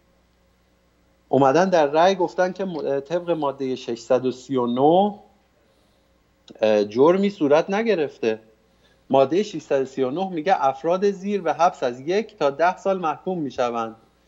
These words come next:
کسی که مردم را به فساد یا فحشا تشویق نموده یا موجبات آن را فراهم نماید. دیگه از اینی که این شخص، ببینید در رأی بدوی اومده، این شخص، اه، جوک‌های،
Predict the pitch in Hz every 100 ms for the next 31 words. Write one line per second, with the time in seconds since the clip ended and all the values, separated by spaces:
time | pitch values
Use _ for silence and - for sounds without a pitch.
0 | _ _ - 226 240 175 143 143 151 151
1 | 147 180 147 127 143 143 151 147 165 131
2 | 135 131 143 131 - 135 - 139 135 -
3 | 220 226 214 214 220 208 175 160 156 170
4 | 190 190 185 170 151 147 165 156 123 113
5 | 113 113 - _ _ - 139 131 170 165
6 | 220 247 120 - _ _ _ - - -
7 | 156 160 180 - 170 165 160 170 165 156
8 | 156 208 220 220 202 226 170 151 156 202
9 | 226 180 151 160 262 185 120 104 - _
10 | _ _ 165 160 - 208 208 - 131 131
11 | 120 - _ _ 131 123 151 147 147 160
12 | 165 160 143 120